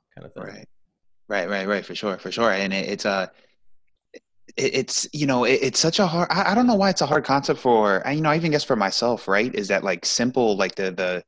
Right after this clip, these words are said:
Speaker 2: people who are the most successful, they keep things very simple, they refine it.
Speaker 1: Well, and you wanna hear my, my
Speaker 2: Yeah, yeah,
Speaker 1: theory
Speaker 2: yeah,
Speaker 1: on
Speaker 2: yeah,
Speaker 1: that?
Speaker 2: yeah, go, yeah, please.
Speaker 1: Uh, I,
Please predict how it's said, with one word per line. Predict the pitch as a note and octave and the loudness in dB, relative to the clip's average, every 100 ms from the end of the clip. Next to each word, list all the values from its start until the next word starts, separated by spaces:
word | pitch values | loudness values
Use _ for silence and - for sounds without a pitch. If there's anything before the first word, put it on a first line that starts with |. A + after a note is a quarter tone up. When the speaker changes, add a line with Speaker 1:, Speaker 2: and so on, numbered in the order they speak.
| - | -2
Speaker 2:
people | C3+ D3+ | -2 0
who | |
are | D3 | 0
the | A2 | 2
most | A2 A2+ | 0 0
successful, | G#2 - G#2+ - F#2 | -4 -2 -2 -2 -6
they | F2+ | -6
keep | A2 - | -8 -6
things | G2+ F#2 | -8 -6
very | F#2+ G2+ F#2+ | -4 -2 -2
simple, | - F#2 F2 F2 E2+ - _ _ _ _ _ | -6 -8 -10 -10 -10 -12 _ _ _ _ _
they | F#2 | -8
refine | F2+ - G2 F#2+ F2+ | -8 -4 -2 -2 -2
it. | F2 - _ _ _ _ _ - | -6 -8 _ _ _ _ _ -10
Speaker 1:
Well, | A#2 | -8
and | F2+ B2 F#2 - _ | -8 -12 -14 -18 _
you | G2+ | -10
wanna | G2 F#2+ | -6 -4
hear | F#2+ F#2 | -2 0
my, | F2 F2 - F#2+ | 0 -2 -4 -4
my | |
Speaker 2:
Yeah, | F2 D3 | -2 -2
yeah, | |
Speaker 1:
theory | - B2+ G3 | 0 2 4
Speaker 2:
yeah, | A3 | 4
Speaker 1:
on | C#3+ | 4
Speaker 2:
yeah, | G3+ | 4
Speaker 1:
that? | E3 | 4
Speaker 2:
yeah, | E3+ | 2
go, | B2+ F3+ | 2 2
yeah, | C3+ D#3+ | 2 0
please. | C#3+ D#3+ - - _ | 2 0 -2 -8 _
Speaker 1:
Uh, | F#2+ - - _ _ - | -10 -10 -14 _ _ -6
I, | G#2+ | -4